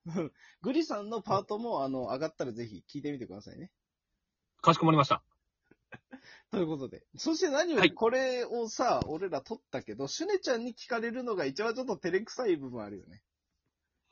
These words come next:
Speaker 1: <laughs> 僕は照れく-、照れくさくなんかないよ。
Speaker 2: <laughs> 俺もそんなことないよ。好きだよしね。
Speaker 1: <laughs> 好きだよしね。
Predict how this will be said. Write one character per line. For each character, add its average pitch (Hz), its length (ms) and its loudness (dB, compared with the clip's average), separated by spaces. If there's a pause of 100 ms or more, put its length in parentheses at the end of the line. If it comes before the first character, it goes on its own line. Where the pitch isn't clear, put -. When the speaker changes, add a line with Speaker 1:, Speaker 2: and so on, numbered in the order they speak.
(400)
Speaker 1:
<laughs> 156 420 4 (540)
僕 143 180 6
は 190 100 6
照 185 80 6
れ 185 80 8
く-、 175 100 2 (100)
照 165 80 8
れ 170 100 6
く - 100 -10
さ 190 100 8
く 143 80 -2
な 110 80 2
ん - 20 -8
か 101 80 0
な 113 120 4
い 104 40 2
よ。 104 200 -2 (160)
Speaker 2:
<laughs> - 840 -10
俺 180 160 4
も 190 240 2
そ 220 80 8
ん 185 40 8
な 165 60 8 (100)
こ 196 100 -4
と 170 100 -2
な 160 160 -2
い 143 40 -2
よ。 143 200 -6
好 156 40 -20 (260)
き 139 120 -4
だ 117 80 -4
よ 113 100 -8
し - 180 -14
ね。 90 140 -14
Speaker 1:
<laughs> - 0 -
好 175 160 6 (2750)
き 381 120 -6
だ 113 60 -6
よ 117 80 -6
し 113 140 -6
ね。 82 80 -8